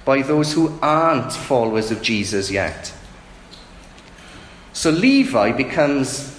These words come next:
an evangelist straight away. What is an evangelist? Well, someone who tells the good news, isn't it? An evangelist is someone who introduces other people to Jesus.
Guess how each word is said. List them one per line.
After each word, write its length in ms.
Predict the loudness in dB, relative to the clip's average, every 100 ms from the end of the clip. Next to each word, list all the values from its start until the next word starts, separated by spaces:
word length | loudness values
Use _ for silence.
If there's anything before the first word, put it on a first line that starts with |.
| -6
an 140 | 0
evangelist 1040 | 0 0 -2 0 -2 -2 0 0 -2 -4 -8
straight 460 | -8 -4 -2 0 0
away. 320 | 0 0 0
What 160 | 0
is 160 | 2 2
an 60 | 0
evangelist? 880 | 2 0 -2 -2 0 -2 -4 -10 -14 -18 -18 -18 -20 -20 -20 -10
Well, 120 | -8
someone 360 | -4 -2 0 0
who 80 | -2
tells 360 | 0 0 0
the 40 | -4
good 360 | 0 2 2
news, 420 | 0 0 0 -4 -4
isn't 180 | -2
it? 200 | -2 -2
An 120 | -2 -2
evangelist 1040 | 0 0 0 -2 0 0 -2 -4 -10 -14 -12 -6
is 120 | -4
someone 300 | -2 0 2
who 140 | 2 0
introduces 840 | 0 0 -2 0 -2 -2 -4 -2
other 220 | -2 -2
people 300 | -4 -4 -6
to 160 | -8 -4
Jesus. 840 | 0 0 2 0 -2 -6 -12 -16